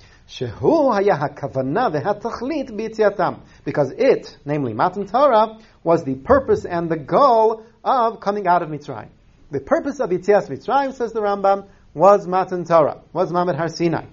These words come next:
And in order to emphasize that goal, in order to place a stress and importance on that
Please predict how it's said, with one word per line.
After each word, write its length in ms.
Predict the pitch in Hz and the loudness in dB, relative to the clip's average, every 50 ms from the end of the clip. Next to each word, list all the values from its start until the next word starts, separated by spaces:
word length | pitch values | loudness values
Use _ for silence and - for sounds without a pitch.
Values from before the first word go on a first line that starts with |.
| - - _ - _ _ | -20 -20 _ -20 _ _
And 140 | 147 135 143 | -6 -4 0
in 60 | 170 | 4
order 220 | 196 202 196 - - | 4 4 4 4 0
to 120 | 139 - | -8 -2
emphasize 600 | - 247 294 277 285 254 262 233 220 208 202 185 | 2 2 2 2 0 -4 -2 0 2 2 2 2
that 440 | 165 185 175 165 165 - _ - 139 | 2 2 2 2 2 -4 _ -20 -6
goal, 380 | 120 143 180 214 180 139 113 123 | 4 6 6 6 6 4 0 -4
in 100 | 135 143 | -8 -4
order 220 | 165 175 175 180 | -2 -2 -2 -2
to 320 | 175 - 156 151 143 143 - - - - | -4 -4 -6 -6 -6 -6 -10 -20 -20 -2
place 220 | - 180 175 165 156 | 0 0 2 2 -2
a 60 | 135 | -12
stress 460 | - - - - 226 220 170 - - | -14 -16 0 4 6 6 6 4 0
and 100 | 151 127 | -8 -8
importance 580 | 117 - - 185 208 185 151 131 123 - - - - - - - _ - | -10 0 4 4 4 4 0 -6 -10 -10 -16 -20 -20 -20 -20 -20 _ 0
on 200 | 170 165 170 160 | 0 0 2 4
that 300 | 147 131 123 - - | 2 2 2 0 -8